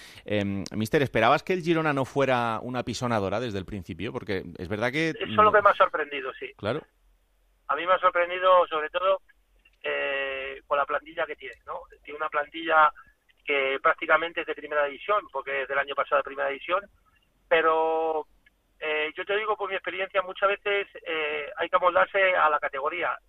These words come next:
Speaker 2: y al jugador de primera división le cuesta cambiar el chip,
Speaker 1: Hmm.
Speaker 2: y el fútbol de segunda división es totalmente diferente al de primera. Eh, es más lento, pero te presionan más.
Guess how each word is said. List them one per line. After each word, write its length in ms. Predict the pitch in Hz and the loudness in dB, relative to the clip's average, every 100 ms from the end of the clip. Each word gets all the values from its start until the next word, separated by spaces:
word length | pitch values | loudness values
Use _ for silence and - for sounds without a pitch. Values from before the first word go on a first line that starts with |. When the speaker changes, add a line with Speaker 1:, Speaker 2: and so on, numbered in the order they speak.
| _ | _
Speaker 2:
y 100 | 147 | -10
al 60 | |
jugador 340 | - 151 147 185 | -4 0 2 2
de 100 | 196 | 0
primera 260 | 202 196 | -4 -4
división 360 | 185 180 196 196 - _ _ _ _ | -4 -4 -2 -2 -4 _ _ _ _
le 100 | - 147 | -8 -4
cuesta 280 | 185 - | -2 0
cambiar 280 | 165 165 151 | 0 2 -2
el 100 | 143 | -2
chip, 220 | - 190 - _ _ - | -6 -8 -8 _ _ -10
Speaker 1:
Hmm. 60 | 127 | -8
Speaker 2:
y 340 | 107 139 135 _ _ _ | -6 -8 -12 _ _ _
el 100 | 143 - | -16 -4
fútbol 220 | 190 202 | 4 6
de 80 | 202 | 6
segunda 260 | 196 196 190 | 4 2 2
división 260 | 190 208 | 4 2
es 80 | 196 | 4
totalmente 440 | 196 190 196 196 | 4 4 4 -2
diferente 400 | 185 - 170 170 | -8 -6 -6 -2
al 60 | 156 | -2
de 100 | 147 | -4
primera. 380 | - 127 117 101 _ - - _ _ _ _ | -8 -8 -8 -10 _ -20 -20 _ _ _ _
Eh, 380 | - 127 127 117 - | -8 -4 -2 -4 -6
es 120 | 160 | 2
más 160 | 175 196 | 4 6
lento, 500 | 208 214 226 233 240 _ _ _ _ | 4 4 4 4 2 _ _ _ _
pero 180 | 160 147 | -2 0
te 100 | 143 | -2
presionan 380 | 135 151 131 127 | -4 -4 -4 -2
más. 180 | 131 | -2